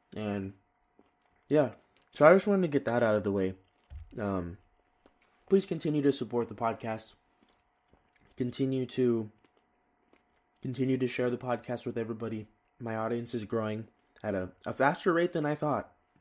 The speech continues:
Honestly. It's growing at a faster rate than I thought. Um, so obviously my,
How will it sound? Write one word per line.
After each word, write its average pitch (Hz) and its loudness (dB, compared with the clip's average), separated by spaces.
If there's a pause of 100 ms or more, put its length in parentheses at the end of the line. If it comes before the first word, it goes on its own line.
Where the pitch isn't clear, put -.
(760)
Honestly. 107 -4 (540)
It's - -20
growing 127 -2
at 120 -2
a 110 -4
faster 110 -2
rate 104 -4
than 98 -6
I 98 -4
thought. 95 -2 (1300)
Um, 104 0 (1600)
so 131 -4
obviously 135 0
my, 110 -4